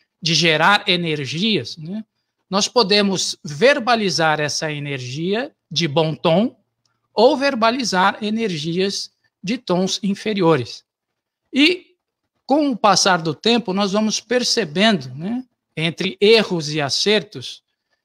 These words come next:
que muitas coisas do nosso viver a gente poderia ter poupado aborrecimentos,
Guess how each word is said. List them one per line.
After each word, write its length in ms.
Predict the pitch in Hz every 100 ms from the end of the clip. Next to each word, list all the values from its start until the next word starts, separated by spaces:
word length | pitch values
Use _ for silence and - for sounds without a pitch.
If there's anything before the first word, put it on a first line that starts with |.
| _
que 400 | - 214 240 - -
muitas 680 | 196 269 311 - 202 -
coisas 600 | - 190 240 226 165 156
do 140 | 147 151
nosso 380 | 156 151 - 143
viver 440 | 147 135 185 196
a 80 | 185
gente 300 | 185 190 -
poderia 460 | 190 175 175 190
ter 260 | 190 196 190
poupado 800 | - 202 214 - 180 175 170 190
aborrecimentos, 1200 | 175 180 180 180 - 196 180 202 196 135 -